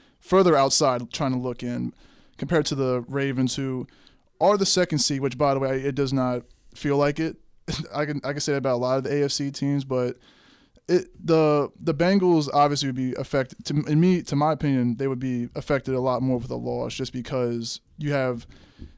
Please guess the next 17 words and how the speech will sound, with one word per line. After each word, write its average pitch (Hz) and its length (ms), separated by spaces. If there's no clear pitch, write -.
the 127 80
Colts - 540
sitting 160 240
at 151 100
the 143 60
same, 147 280
just 190 200
about 160 200
the 135 60
same 143 260
record. 127 380
Same 143 180
thing 139 140
with 135 100
the 131 60
Bills, 127 480
Raiders, 123 720